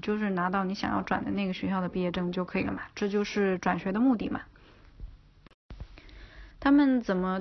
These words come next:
对自己的学生就怎么对留学生，因为你也会购买当地的保险嘛，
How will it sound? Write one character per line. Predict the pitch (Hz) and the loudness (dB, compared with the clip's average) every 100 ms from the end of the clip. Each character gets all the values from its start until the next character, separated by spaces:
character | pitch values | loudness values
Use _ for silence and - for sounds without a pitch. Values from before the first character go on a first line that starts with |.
| - | 2
对 | 226 214 185 | 4 4 2
自 | 180 220 | 0 -2
己 | 180 180 | 0 0
的 | 180 | 0
学 | - 180 | 0 -2
生 | 185 190 185 | 0 -2 0
就 | 196 | -2
怎 | 185 180 | 0 0
么 | 180 | 0
对 | 190 190 | 2 2
留 | 180 180 | 2 0
学 | - 202 | -2 -4
生， | - 185 190 | -4 -4 -4
因 | 214 220 | -2 0
为 | 233 | 2
你 | 208 214 | 0 0
也 | 180 | 0
会 | 208 190 | 0 0
购 | 208 190 | 0 0
买 | 180 185 | 0 -2
当 | 190 185 | -2 0
地 | 196 | 0
的 | 180 | 0
保 | 185 185 | 0 -2
险 | - - | 0 -2
嘛， | 220 | -2